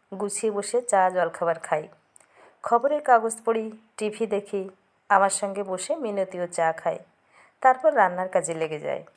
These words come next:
আজ সকালে অসীম আর বাবলু বেরিয়ে যেতে চা খেয়ে খবরের কাগজ নিয়ে বসেছি। বেল বেজে উঠল তখনই। মিনতি রান্নাঘরে ছিল। চেঁচিয়ে দরজা খুলে দিতে বললাম ওকে।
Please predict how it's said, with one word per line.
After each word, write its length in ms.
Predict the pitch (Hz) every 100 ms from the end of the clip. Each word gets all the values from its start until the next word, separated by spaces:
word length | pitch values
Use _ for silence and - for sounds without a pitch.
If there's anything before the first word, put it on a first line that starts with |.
| _ _ _ - _ - -
আজ 180 | 220
সকালে 440 | 220 202 180 214 262
অসীম 480 | - 190 185 262 277
আর 120 | 269 247
বাবলু 380 | 208 185 190
বেরিয়ে 360 | 196 185 180 208
যেতে 380 | 226 226 220 175 - -
চা 280 | - 180 180
খেয়ে 260 | 180 233
খবরের 380 | 240 208 190 202
কাগজ 400 | 202 170 170 175 180
নিয়ে 140 | 170
বসেছি। 560 | 156 160 160 - 160 - _ _ _ _ _ -
বেল 260 | 214 233 247
বেজে 280 | 190 165 165
উঠল 280 | 165 -
তখনই। 540 | 175 160 156 170 156 160 _ _ _
মিনতি 340 | 202 202 196 196
রান্নাঘরে 520 | 180 170 175 180 165
ছিল। 320 | - 165 151 - _ _ _ _ -
চেঁচিয়ে 460 | - 233 233 277 277
দরজা 360 | 208 190 190
খুলে 240 | 190 208 196
দিতে 240 | 196 190
বললাম 380 | 165 165 160 156
ওকে। 320 | 156 - 151